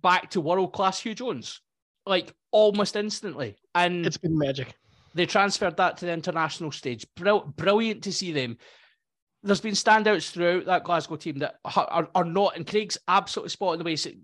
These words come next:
Speaker 1: Edinburgh have the names. Glasgow have managed to extract a performance out of players that you wouldn't necessarily have expected that level from. And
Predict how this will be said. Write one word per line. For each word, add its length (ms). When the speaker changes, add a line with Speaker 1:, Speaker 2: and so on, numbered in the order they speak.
Speaker 1:
Edinburgh 400
have 260
the 80
names. 600
Glasgow 600
have 380
managed 480
to 140
extract 720
a 60
performance 540
out 160
of 160
players 280
that 100
you 120
wouldn't 300
necessarily 880
have 140
expected 800
that 240
level 280
from. 300
And 440